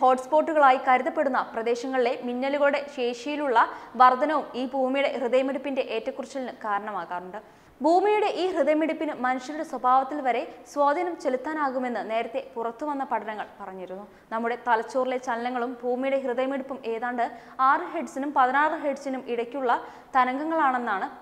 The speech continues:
രണ്ടായിരത്തി ആറിൽ പുറത്തിറങ്ങിയ പഠനത്തിൽ പറഞ്ഞത്. രണ്ടായിരത്തി പതിനാലിൽ കാനഡയിലെ ലൊറൻഷ്യൻ സർവകലാശാലയിലെ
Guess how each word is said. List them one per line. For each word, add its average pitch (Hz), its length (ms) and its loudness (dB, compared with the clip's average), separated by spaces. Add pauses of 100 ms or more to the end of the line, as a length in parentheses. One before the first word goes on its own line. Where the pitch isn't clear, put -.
രണ്ടായിരത്തി 254 420 0 (100)
ആറിൽ 247 220 2 (120)
പുറത്തിറങ്ങിയ 240 500 -4 (140)
പഠനത്തിൽ 214 380 -4 (100)
പറഞ്ഞത്. 185 320 -10 (360)
രണ്ടായിരത്തി 370 400 4
പതിനാലിൽ 311 400 4 (100)
കാനഡയിലെ 294 540 2
ലൊറൻഷ്യൻ 294 480 0
സർവകലാശാലയിലെ 269 800 -2